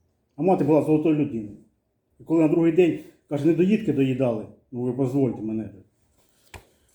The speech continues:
Для вас це нормально. І те, що Діброва, ну, це просто <clears throat> склав відзив, ну, відзив той дослідили, який ви допомагали вместе з ним. Е, <clears throat>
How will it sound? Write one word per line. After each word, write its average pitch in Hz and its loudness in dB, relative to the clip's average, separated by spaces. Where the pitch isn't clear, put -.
Для 139 4
вас 185 2
це 151 2
нормально. 120 0
І 147 -8
те, 180 2
що 170 0
Діброва, 175 4
ну, 151 2
це 165 0
просто 151 -2
<clears throat> - 0
склав 180 4
відзив, 147 2
ну, 160 6
відзив 165 0
той 165 0
дослідили, 170 2
який 139 0
ви 135 2
допомагали 139 2
вместе 131 0
з 131 -6
ним. 127 -2
Е, 127 2
<clears throat> 120 2